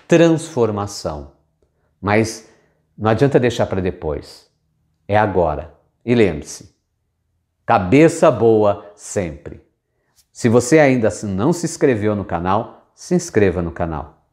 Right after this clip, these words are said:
tá joia? Deixe o seu like, ative as notificações e siga o trabalho que eu realizo, o trabalho do Xamã Cientista nas mídias sociais. Aguardo você para a nossa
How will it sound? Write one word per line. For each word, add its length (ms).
tá 120
joia? 460
Deixe 240
o 40
seu 180
like, 540
ative 400
as 100
notificações 1120
e 100
siga 880
o 80
trabalho 680
que 60
eu 120
realizo, 760
o 80
trabalho 360
do 40
Xamã 340
Cientista 920
nas 220
mídias 300
sociais. 720
Aguardo 520
você 800
para 480
a 100
nossa 580